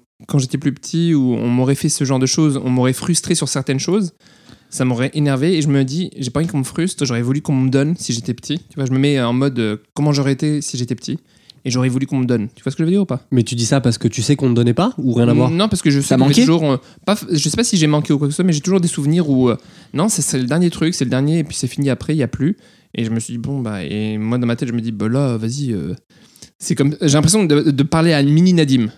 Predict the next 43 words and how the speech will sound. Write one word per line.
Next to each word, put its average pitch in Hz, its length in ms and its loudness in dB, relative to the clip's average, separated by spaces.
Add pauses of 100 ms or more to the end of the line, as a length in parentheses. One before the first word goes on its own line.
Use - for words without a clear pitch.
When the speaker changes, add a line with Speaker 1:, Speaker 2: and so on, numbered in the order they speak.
(100)
Speaker 1:
à 123 100 -2
moi-même, 151 560 4
Speaker 3:
Ouais. 123 140 4
Speaker 1:
étant 127 100 4
plus 147 100 2
petit. 131 260 -2
Et 131 80 2
je 120 100 0
me 120 60 -2
dis, 123 100 -2
vas-y, 123 280 -2 (100)
kiffe, - 240 -12
kiffe - 180 -12
ta 143 80 -2
vie. 139 160 -4 (160)
Vas-y, 147 140 0
Speaker 3:
Ouais, 139 60 8
Speaker 1:
kiffe 139 80 6
Speaker 3:
mais 135 100 6
Speaker 1:
ta 170 80 2
Speaker 3:
attends, 143 80 4
Speaker 1:
vie. 127 180 6 (100)
Speaker 3:
eh, 113 180 4
eh, 113 40 6
mec, 120 240 4
euh, 104 400 2
gérer 117 320 4
les 120 80 4
frustrations, 110 640 0
ça 107 140 -2
fait 98 100 -2
partie - 320 -4
de - 100 -8
la - 80 -2
construction 135 480 -2
quand 151 80 2
même, 139 60 6
Speaker 2:
Ouais, 135 80 4
Speaker 3:
non ? 143 100 2
Speaker 2:
ça, 156 120 4
jusqu'où 123 260 0
tu 143 100 0
vas ? 131 220 2